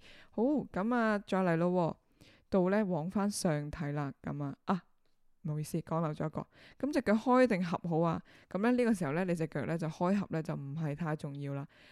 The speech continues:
誒，如果你真係要拍埋隻腳咧，你就係大髀同埋腳板都要一齊拍埋，就唔好咧淨係得個大髀拍埋，但係隻腳板咧放喺側邊。噉呢個係一個咧唔好嘅姿勢嚟嘅，呢個係會 develop，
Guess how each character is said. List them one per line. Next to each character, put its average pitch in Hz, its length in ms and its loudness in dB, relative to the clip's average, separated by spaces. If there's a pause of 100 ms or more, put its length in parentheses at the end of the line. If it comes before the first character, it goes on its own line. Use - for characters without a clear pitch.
(160)
誒， 160 260 2
如 160 60 0
果 226 100 4
你 220 100 4
真 269 120 2
係 240 40 2
要 196 60 4
拍 - 260 -4
埋 143 140 -4
隻 170 140 0
腳 - 160 -4
咧， 202 120 0
你 165 140 0
就 165 100 -2
係 139 140 0
大 143 240 -2
髀 151 200 -2
同 190 140 0
埋 147 120 -8
腳 139 160 0
板 135 220 -4
都 180 100 0
要 175 80 2
一 - 20 0
齊 - 180 -4
拍 - 160 -10
埋， 220 220 -6 (420)
就 208 140 4
唔 160 220 -4
好 175 180 -2
咧 269 100 -4
淨 165 180 -8
係 143 60 -6
得 220 100 -6
個 185 120 -2
大 143 200 -4
髀 143 140 0
拍 - 160 -6
埋， - 240 -6
但 165 100 2
係 156 60 0
隻 165 80 0
腳 - 180 0
板 139 220 -4
咧 185 80 -2
放 147 420 -2 (340)
喺 165 80 -6
側 - 160 -6
邊。 - 280 -8
噉 175 120 -2
呢 247 120 2
個 196 80 4
係 190 100 2
一 - 40 -2
個 151 180 0
咧 165 140 -4 (380)
唔 156 180 -4
好 147 180 -2 (500)
嘅 156 380 -4
姿 - 180 -6
勢 170 220 -4
嚟 - 80 -10
嘅， - 160 -12
呢 214 100 -4
個 190 120 -4
係 151 100 -2
會 156 120 -2
develop， 190 420 -4